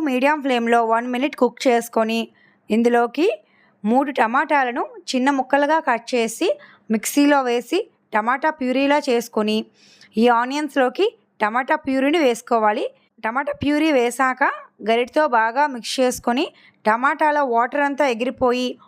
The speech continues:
నూనె పైకి తేలేంత వరకు లో ఫ్లేమ్‌లో కుక్ చేసుకోవాలి. మూత పెట్టి ఇలా కుక్ చేసుకున్నాక ఆయిల్ పైకి తేలాక ఇందులోకి బాగా చిలికిన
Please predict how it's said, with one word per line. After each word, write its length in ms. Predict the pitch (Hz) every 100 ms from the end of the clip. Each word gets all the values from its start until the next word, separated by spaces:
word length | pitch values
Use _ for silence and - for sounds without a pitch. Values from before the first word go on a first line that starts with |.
| _ 220
నూనె 240 | 240 285 302
పైకి 220 | 247 247 285
తేలేంత 380 | 247 262 269 262 254
వరకు 280 | 254 302 427 605 _ _ _ - 214
లో 100 | 247 311
ఫ్లేమ్‌లో 380 | 277 262 254 311 659 _ _ _ -
కుక్ 180 | 254 -
చేసుకోవాలి. 680 | 240 240 - 220 208 214 311 - _ _ _
మూత 200 | 220 254 311 330
పెట్టి 300 | 311 277 277 - _ _ 202
ఇలా 140 | 240 247
కుక్ 160 | 240 -
చేసుకున్నాక 580 | 285 294 - 262 254 247 247 254 - - 208
ఆయిల్ 220 | 247 302 -
పైకి 280 | 247 262 311 294
తేలాక 500 | 247 240 240 254 349 - _ _ -
ఇందులోకి 560 | 233 247 254 247 320 587 - _ _
బాగా 340 | 208 220 254 339 294
చిలికిన 380 | 262 269 285